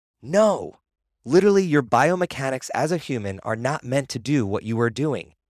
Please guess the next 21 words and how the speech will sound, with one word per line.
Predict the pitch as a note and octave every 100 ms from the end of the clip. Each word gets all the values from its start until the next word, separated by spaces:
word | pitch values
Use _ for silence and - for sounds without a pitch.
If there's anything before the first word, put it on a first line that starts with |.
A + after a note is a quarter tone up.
| _ -
yet | A#2+ -
few | - C#3 E3 D3 -
are | A2+
speaking | - B2 A#2 A2
up | A2
against | G2 G2+ G2 - - _ -
all | D#2
of | C2
this. | - - - _ _ _ _ _ _ _ _ _ -
Movement | B2 D3 D3 C#3+ _ _
cures. | - G2+ D2 - - _ _
Sweat | - - C3+ C3 _ _ _
heals. | - A2+ D#2 - - _ _ _ _ _ _
There's | A#2 A#2+
so | - C#3+ C#3+
much | C#3
science | - A2 G#2+ G2+ -
to | A2
back | F#2+ F2 -
this | E2
up, | E2 C2